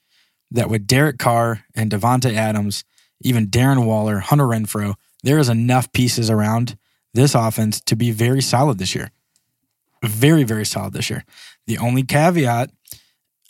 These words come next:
I'm taking the opposite stance as a lot of people. Many people are talking about this division as, "Oh, it's just such a tough division." It is a tough division. I'm saying it's a tough division, and a lot of these teams are gonna have to outscore other teams.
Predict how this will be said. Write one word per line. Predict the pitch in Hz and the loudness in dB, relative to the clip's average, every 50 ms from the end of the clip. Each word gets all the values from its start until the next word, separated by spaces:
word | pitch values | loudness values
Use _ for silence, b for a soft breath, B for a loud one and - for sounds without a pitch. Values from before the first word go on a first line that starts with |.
| _ _ _ _ _ _ - | _ _ _ _ _ _ 2
I'm | 127 131 131 135 151 | 2 4 4 4 2
taking | 147 - 160 151 - 156 156 | 2 2 2 2 2 2 2
the | 151 139 | 2 2
opposite | 131 131 139 - - - - 139 120 | 2 2 2 2 0 0 0 0 0
stance | - 143 135 139 135 - | 0 2 2 2 2 2
as | 135 131 | 0 0
a | 135 | 2
lot | 139 156 175 175 | 2 2 2 2
of | - | 2
people. | - 120 104 98 101 | 0 -2 -2 -2 -4
Many | 104 113 117 131 127 | -2 -2 -2 -2 0
people | - 139 135 135 | -2 0 0 0
are | 131 | 0
talking | 120 - 131 135 131 123 | 2 2 2 2 0 0
about | 131 127 - | -2 -2 -2
this | 127 123 | -2 0
division | - 131 117 120 131 131 120 139 135 127 | 0 0 2 2 0 2 2 2 0 0
as, | 120 117 110 120 | 0 -2 -2 0
"Oh, | 120 127 127 | 2 2 2
it's | 131 127 - | 2 2 0
just | 139 127 - - | -2 -2 0 0
such | 143 135 - | 0 0 0
a | 123 | -2
tough | - - - 143 139 - | -2 0 0 0 0 0
division." | - 127 120 131 143 135 135 - | 0 0 2 2 2 2 0 -2
It | - 143 139 | 0 0 2
is | 147 180 202 - | 2 2 2 2
a | 277 | 0
tough | - - 202 196 190 - | 0 0 0 0 2 0
division. | 185 170 160 190 185 143 113 92 87 - _ _ _ _ _ _ _ _ _ _ _ _ _ _ _ _ _ _ _ _ _ _ _ _ _ | 0 0 2 2 2 0 -2 -4 -6 -10 _ _ _ _ _ _ _ _ _ _ _ _ _ _ _ _ _ _ _ _ _ _ _ _ _
I'm | - 147 180 220 254 | 2 2 2 2 2
saying | - - 151 135 131 | 0 0 0 2 2
it's | 127 - 131 | 0 0 -2
a | |
tough | 120 - 131 127 123 - | -2 0 0 -2 0 -2
division, | 123 117 113 120 117 110 120 120 113 110 B B B B B B | -2 -2 0 0 0 0 0 -2 -2 -4 B B B B B B
and | B - 131 123 | B 0 0 0
a | 117 | 0
lot | 113 117 135 156 180 196 | 2 2 2 4 4 4
of | 185 151 | 2 2
these | 131 139 139 131 - | 2 0 0 0 2
teams | - 135 131 117 | 2 2 2 2
are | 120 | 0
gonna | 123 123 120 | 0 0 0
have | 127 127 | -2 -2
to | - - | -2 -2
outscore | 123 123 131 175 - - - - 123 123 113 110 | 2 2 2 2 0 -2 -2 -2 -2 0 0 -2
other | 104 104 101 | -2 -4 -6
teams. | - - 101 90 87 - | -6 -6 -6 -6 -8 -10